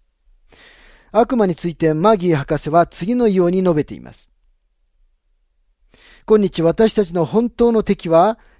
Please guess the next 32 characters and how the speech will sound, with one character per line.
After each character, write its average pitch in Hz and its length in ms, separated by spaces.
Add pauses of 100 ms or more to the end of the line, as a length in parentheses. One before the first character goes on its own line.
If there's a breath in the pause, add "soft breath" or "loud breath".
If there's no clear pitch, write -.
血 190 320
肉 233 240
の 202 160
敵 185 340
で 202 120
は 165 180
な 160 160
く、 170 380 (360)
霊 185 300
的 226 280
な 196 120
敵 180 300
で 175 240
あ 160 120
る 165 300 (260)
悪 233 320
魔 170 140
で 147 160
あ 143 60
り、 110 240 (100)
サ - 260
タ 127 120
ン 101 80
で - 100
す。 - 220 (720)
そ - 180
れ 247 100
な 247 140
の 220 80
に 175 140
今 202 200
日、 165 460